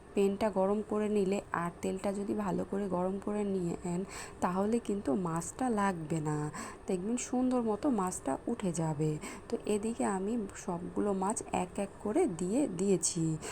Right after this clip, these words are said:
এখন মাছগুলোকে আমি কি করব? হালকা করে ফ্রাই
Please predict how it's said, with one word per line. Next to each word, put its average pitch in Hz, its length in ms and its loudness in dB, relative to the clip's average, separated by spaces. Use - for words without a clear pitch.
এখন 190 340 2
মাছগুলোকে 208 800 -2
আমি 220 240 2
কি 220 100 -4
করব? 226 200 2
হালকা 254 360 2
করে 277 300 0
ফ্রাই 180 220 2